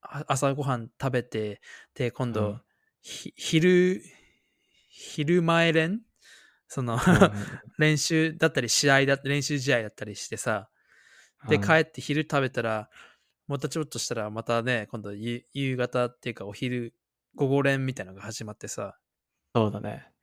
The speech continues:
Speaker 2: 午後も練習して、朝も練習して、ね、もう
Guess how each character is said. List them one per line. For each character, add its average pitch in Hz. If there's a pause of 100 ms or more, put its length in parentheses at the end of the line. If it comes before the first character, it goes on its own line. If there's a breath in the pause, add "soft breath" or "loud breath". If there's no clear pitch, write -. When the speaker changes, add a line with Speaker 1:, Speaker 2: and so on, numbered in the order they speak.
(280 soft breath)
Speaker 2:
午 131
後 131
も 101
練 101
習 101
し -
て、 117
朝 123
も 98
練 104
習 104
し -
て、 107 (560 soft breath)
ね、 107
も -
う -